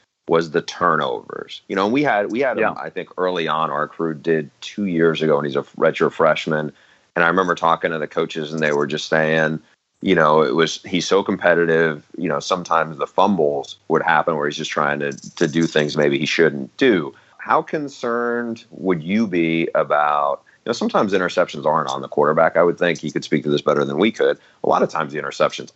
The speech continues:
Speaker 1: aren't on the quarterback. But how concerned would you be about the number of turnovers he had last year?
Speaker 2: Yeah, I think you hit the nail on the head, Bruce, because in my mind, fumbles are always more concerning than, than interceptions, unless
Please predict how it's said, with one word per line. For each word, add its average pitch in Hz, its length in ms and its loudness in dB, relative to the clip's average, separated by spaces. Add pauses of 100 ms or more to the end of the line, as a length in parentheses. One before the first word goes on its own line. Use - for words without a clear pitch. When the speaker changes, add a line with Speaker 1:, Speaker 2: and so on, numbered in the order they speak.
Speaker 1:
aren't 80 240 2
on 71 160 -6
the 67 80 -8
quarterback. 60 640 -4
But 87 240 4 (200)
how 107 300 0
concerned 117 520 -4
would 85 120 -8
you 90 80 -6
be 87 120 2
about 78 200 4
the 76 60 0
number 76 420 0
of 71 100 -2
turnovers 67 480 0
he 69 120 -2
had 62 180 2
last 57 400 0
year? - 80 -8 (540)
Speaker 2:
Yeah, 135 280 4
I 120 60 4
think 147 240 -4
you 135 80 0
hit 139 140 -2
the 110 80 -4
nail 104 240 -2
on 90 160 -6
the 80 80 -8
head, 87 440 2 (180)
Bruce, 117 300 4
because - 640 0
in 98 160 -4
my 127 220 2
mind, 98 320 -2 (120)
fumbles 120 440 0
are 90 140 -2
always 113 600 0
more 113 400 2
concerning 104 760 -2
than, 82 300 -6
than 101 260 -2
interceptions, 101 640 2
unless 117 360 4